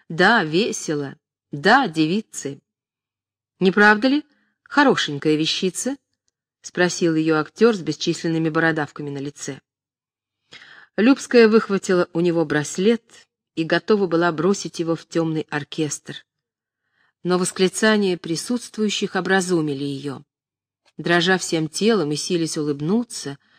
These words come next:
она осталась с поднятой рукой, как бы любуясь браслетом издали, и потом молча вручила его актеру с бесчисленными бородавками, который спросил: «Ну что, хорош?» Любская молча кивнула ему головой.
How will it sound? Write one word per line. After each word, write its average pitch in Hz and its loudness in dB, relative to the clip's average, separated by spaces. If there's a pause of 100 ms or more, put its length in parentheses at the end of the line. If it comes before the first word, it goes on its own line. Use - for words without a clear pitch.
(260)
она 202 4
осталась 233 -2
с - -14
поднятой 202 0
рукой, 185 0 (300)
как 165 -4
бы 185 4
любуясь 190 4
браслетом 151 -4
издали, 208 2 (460)
и 202 0
потом 262 2
молча 226 4
вручила 175 0
его 151 0
актеру 202 0 (340)
с 139 -8
бесчисленными 135 -4
бородавками, 135 -4
который 135 -6
спросил: 135 -10 (460)
«Ну 185 4
что, - -4 (460)
хорош?» - -6 (1000)
Любская 202 0
молча 185 0
кивнула 160 -2
ему 156 -2
головой. 143 -4